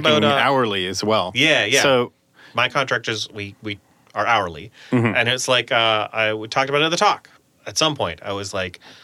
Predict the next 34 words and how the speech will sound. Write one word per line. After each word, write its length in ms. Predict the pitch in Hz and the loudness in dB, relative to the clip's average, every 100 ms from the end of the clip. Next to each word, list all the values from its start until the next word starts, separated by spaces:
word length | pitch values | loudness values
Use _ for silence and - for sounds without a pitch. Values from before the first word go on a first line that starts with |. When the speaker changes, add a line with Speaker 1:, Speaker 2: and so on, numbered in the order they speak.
| - _ | -20 _
Speaker 2:
um, 260 | 107 92 87 - _ _ _ _ _ _ | -6 -6 -6 -16 _ _ _ _ _ _
somebody 460 | - 156 175 139 110 | -2 2 4 2 2
was 140 | 104 | 0
talking 300 | - 110 104 | 2 0 0
about 260 | 101 95 92 - _ _ _ 104 | 0 0 -2 -12 _ _ _ -6
giving 280 | 113 104 | -2 0
the 80 | 98 | -2
freedom 560 | 90 110 104 98 85 80 _ _ _ _ _ | -4 -4 0 0 -2 -10 _ _ _ _ _
of, 380 | 110 101 90 - _ | -2 -2 -2 -14 _
you 100 | 104 | -10
know, 80 | 90 | -10
hiring 320 | 82 135 139 | -2 2 2
the 80 | 117 | 2
artist 240 | 110 107 - | 2 2 0
for 80 | 107 | -4
being 200 | 98 95 | -6 -8
the 120 | 87 | -4
artist, 400 | 87 80 - - _ | -4 -6 -10 -14 _
Speaker 1:
Mm-hmm. 520 | 131 135 98 _ - | 0 2 0 _ -10
Speaker 2:
uh, 140 | 107 92 | -6 -4
when 140 | 92 | -4
we 60 | 90 | -6
were 60 | 87 | -4
talking 300 | 92 90 92 | -4 -6 -8
on 80 | |
the 100 | 85 82 | -12 -14
Friday 280 | - 85 | -12 -12
night. 200 | 80 78 | -12 -14
And 180 | 73 80 - _ - | -16 -20 -20 _ -4
I 120 | 98 | -2
was 140 | 95 | 0
like, 220 | 95 92 | -2 -4
I, 300 | - 95 98 95 - _ _ _ _ _ _ - | -6 -6 -6 -10 -20 _ _ _ _ _ _ -2
I, 200 | 120 | 2